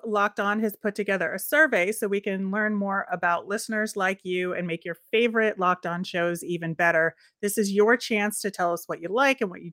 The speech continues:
don't like about Locked On Podcasts. Go to locked on podcast dot com slash survey right now to get started. It won't take very long. And if you complete a survey, you can qualify for a chance to win one of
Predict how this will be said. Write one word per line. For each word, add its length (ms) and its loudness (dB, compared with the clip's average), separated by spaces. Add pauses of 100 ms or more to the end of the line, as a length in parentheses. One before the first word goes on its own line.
don't 260 0
like 280 2
about 500 2
Locked 300 2
On 320 0
Podcasts. 840 -8 (400)
Go 180 6
to 80 6
locked 320 4
on 200 4
podcast 560 4 (120)
dot 260 4
com 340 0
slash 420 2
survey 580 0
right 320 0
now 280 0
to 140 -10
get 220 0
started. 540 2 (240)
It 80 0
won't 240 -2
take 200 4
very 260 4
long. 440 2
And 140 -4
if 100 -12
you 100 -4
complete 400 -6
a 60 2
survey, 480 2
you 140 0
can 180 -8
qualify 500 2
for 160 -2
a 60 -2
chance 400 -6
to 80 -4
win 220 -2
one 160 -4
of 100 -6